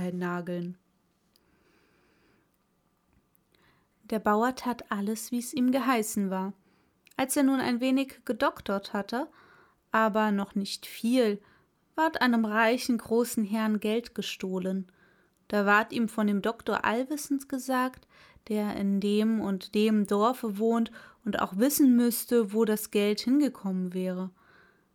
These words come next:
Also ließ der Herr seinen Wagen anspannen, fuhr hinaus ins Dorf und fragte bei ihm an,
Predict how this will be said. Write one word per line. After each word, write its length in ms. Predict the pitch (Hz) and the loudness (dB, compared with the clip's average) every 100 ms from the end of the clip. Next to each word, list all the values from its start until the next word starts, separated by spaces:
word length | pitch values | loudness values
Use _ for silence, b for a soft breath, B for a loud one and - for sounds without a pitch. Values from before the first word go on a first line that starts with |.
| _ _ - | _ _ -6
Also 200 | 262 311 | -2 0
ließ 260 | 269 277 | 2 0
der 120 | - 254 | 0 0
Herr 240 | 226 254 | 0 0
seinen 340 | 240 247 233 | 0 2 0
Wagen 340 | 214 208 226 220 | 2 0 0 -2
anspannen, 760 | - 214 226 - 294 294 311 359 | -2 -2 -2 -4 0 2 2 -2
fuhr 320 | - - 320 | -6 -2 0
hinaus 680 | 311 254 208 196 220 285 - | 2 2 2 0 -2 -4 -4
ins 260 | 208 - - | -6 -6 -4
Dorf 400 | 208 208 233 - B B B B | 0 2 0 -4 B B B B
und 140 | 214 | -4
fragte 640 | - - 214 262 - 269 | -4 -4 0 0 0 -2
bei 180 | 214 220 | 0 0
ihm 260 | 208 208 196 | 0 -2 -2
an, 340 | 202 208 254 | 0 2 0